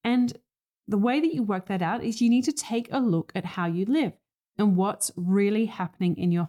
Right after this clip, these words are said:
home. And of course, I understand that it's so easy to be seduced and swayed by what everyone else is doing, especially on social media.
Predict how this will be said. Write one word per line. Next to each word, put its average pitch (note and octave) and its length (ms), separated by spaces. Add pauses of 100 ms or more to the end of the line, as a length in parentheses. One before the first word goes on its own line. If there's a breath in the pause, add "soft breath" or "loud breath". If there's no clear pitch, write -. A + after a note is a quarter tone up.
home. D3+ 280 (580)
And A#3 280 (300)
of A#3+ 140
course, G3 260
I G#3 140
understand A3+ 540
that F#3 80
it's - 120
so A#3+ 440
easy G#3 380
to A#3 140
be F#3+ 120
seduced F3+ 840
and F#3 100
swayed F#3 600
by E3+ 360
what F#3+ 260
everyone F#3 400
else E3+ 260
is F#3 100
doing, G3 440
especially G3 540
on F3+ 100
social F3 360
media. E3 500